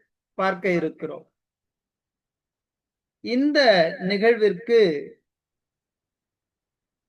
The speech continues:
சான்றோர் பெருமக்களே, நேற்றைக்கு சென்னை செந்தமிழ் மன்றத்தினுடைய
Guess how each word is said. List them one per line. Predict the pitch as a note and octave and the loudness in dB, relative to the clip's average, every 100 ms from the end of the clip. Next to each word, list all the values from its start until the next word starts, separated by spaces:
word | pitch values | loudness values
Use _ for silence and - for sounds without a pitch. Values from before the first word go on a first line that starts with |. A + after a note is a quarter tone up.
| _ _ _ _ _ _ _ _ _ _ | _ _ _ _ _ _ _ _ _ _
சான்றோர் | _ G3+ G#3+ A#3+ B3+ | _ -4 0 2 2
பெருமக்களே, | A#3+ G#3+ G3+ F#3 E3+ F3+ G3+ B3+ - _ | 0 -4 -4 -6 -4 -2 -2 -6 -12 _
நேற்றைக்கு | F#3 G3 A3 A3+ G#3 A#3+ B3 G#3+ F3+ D#3 D#3 | -8 -6 -6 -6 -8 -4 -2 -2 -2 -6 -8
சென்னை | G#3 A#3 B3+ A#3 | -10 -8 -6 -6
செந்தமிழ் | G#3+ A3 A3+ A#3+ B3 | -8 -6 -4 -2 -2
மன்றத்தினுடைய | A3+ G#3 F#3+ F#3+ G#3 G3 G3 F#3 G3 A3 A#3+ B3+ | -2 -2 -4 -4 -4 -4 -2 -2 -2 -2 -2 -4